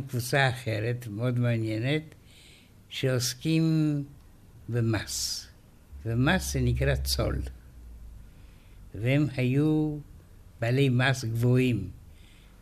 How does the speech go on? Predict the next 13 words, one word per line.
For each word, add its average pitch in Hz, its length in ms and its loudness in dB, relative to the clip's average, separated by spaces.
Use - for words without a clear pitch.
כלומר, 117 280 -2
בגרמנית, 120 640 0
הוהנצולר. 127 1160 2
וזה 131 180 0
שושלת 143 420 -2
הוהנצולר. 117 520 -2
שתהיה 139 460 0
בפרוסיה, 135 720 0
לעת 135 240 -4
עתה 131 100 -2
היא 135 140 2
לא 143 60 2
בפרוסיה, 151 600 -2